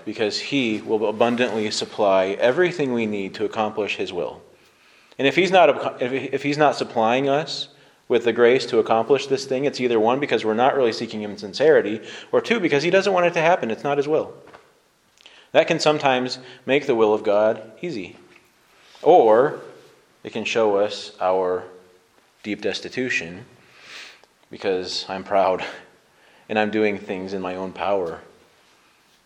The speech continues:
Or, like I said, it could show us, maybe God doesn't want this to happen, or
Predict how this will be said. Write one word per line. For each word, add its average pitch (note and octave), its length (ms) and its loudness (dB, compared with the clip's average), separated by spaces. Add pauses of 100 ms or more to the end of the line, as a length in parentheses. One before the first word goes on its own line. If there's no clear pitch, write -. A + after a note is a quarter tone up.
(2250)
Or, G2 240 -2
like A#2+ 140 -2
I C3 60 -4
said, A#2+ 240 0
it E2+ 100 -8
could G2+ 140 -10
show G#2 280 0
us, G2+ 380 -6 (160)
maybe C3 220 -6
God F3+ 140 6
doesn't D3+ 200 4
want C3+ 140 -4
this C3+ 100 -4
to - 80 -12
happen, A#2 320 -2
or D3 580 6